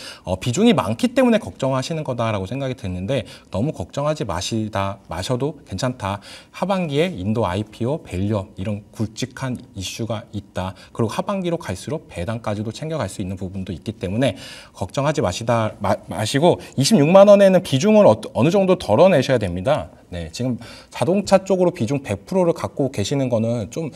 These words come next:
요즘 현재 투자에서는 좀 잘못된 부분이에요. 요즘 다들 얘기하는 게 제약 바이오, 제약 바이오 이-, 이러잖아요. 그러니까 이십육만 원 부분에서는 비중을 한 삼십 프로 정도는 덜어내시는 게 괜찮다라고 말씀을 해드리고 싶고, 이십칠만 원이 됐을 때는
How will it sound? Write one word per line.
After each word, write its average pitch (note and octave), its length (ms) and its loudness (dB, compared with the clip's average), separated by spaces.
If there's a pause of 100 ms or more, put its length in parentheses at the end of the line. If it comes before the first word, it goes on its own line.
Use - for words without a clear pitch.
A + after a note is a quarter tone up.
(240)
요즘 A#2 340 -2
현재 F#3+ 560 2
투자에서는 F3 540 -4
좀 F3+ 140 -8
잘못된 C#3 560 0
부분이에요. G#2 540 -4 (100)
요즘 F#2 280 -8
다들 C#3 360 2
얘기하는 A2 360 0
게 C3 180 -2 (260)
제약 D#3+ 440 4
바이오, C3+ 280 2
제약 D#3+ 320 2
바이오 B2 240 0
이-, G#2 280 -2
이러잖아요. A#2+ 640 0 (280)
그러니까 F3 320 2
이십육만 C3+ 720 0
원 D#3 220 -2
부분에서는 A2+ 640 -4 (200)
비중을 D#3 460 -2
한 F#3 100 -2
삼십 A#3+ 380 -4
프로 A3+ 160 -2
정도는 D3+ 380 -2
덜어내시는 A2 520 -2
게 G#2+ 60 -6
괜찮다라고 - 1040 -8
말씀을 G2 320 -2
해드리고 C#3 200 0
싶고, - 360 -2 (260)
이십칠만 B3 720 0
원이 - 600 -6
됐을 - 380 -4
때는 A#2+ 360 -2